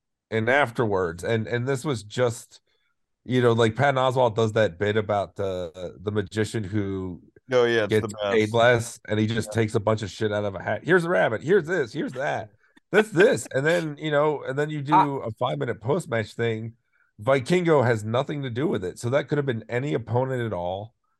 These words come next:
Speaker 1: He's just relegated to the side.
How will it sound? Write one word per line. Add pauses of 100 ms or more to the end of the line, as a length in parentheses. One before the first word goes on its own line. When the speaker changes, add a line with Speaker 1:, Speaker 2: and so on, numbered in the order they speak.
(220)
Speaker 1:
He's
just
relegated
to
the
side.